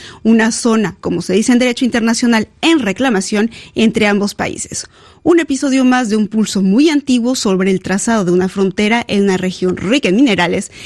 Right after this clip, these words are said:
en la que Estados Unidos y empresas privadas también verán por sus intereses.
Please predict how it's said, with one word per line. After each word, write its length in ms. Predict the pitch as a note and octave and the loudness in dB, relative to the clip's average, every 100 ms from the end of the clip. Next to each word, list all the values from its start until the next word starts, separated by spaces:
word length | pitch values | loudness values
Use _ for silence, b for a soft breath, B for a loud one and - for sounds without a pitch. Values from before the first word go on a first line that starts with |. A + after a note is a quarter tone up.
| B - | B -2
en 140 | G3+ | 0
la 120 | G3 | 0
que 100 | F#3+ | -2
Estados 320 | F#3+ B3 D4+ D#4+ | -2 0 2 4
Unidos 480 | D#4+ D#4 D#4 D4 - | 4 4 0 -4 -4
y 120 | G3 | -4
empresas 360 | F3+ G#3 B3+ | -2 -2 -2
privadas 520 | B3 C#4+ A#3+ A#3 B3 - | -2 0 0 -2 -6 -6
también 400 | G#3+ G#3 A3+ G#3+ | -2 0 2 2
verán 220 | F#3+ E3+ | -2 -4
por 120 | F3 | -6
sus 220 | - F3+ | -6 -2
intereses. 600 | G3 F3+ A2 - - - | -2 0 -2 -6 -10 -14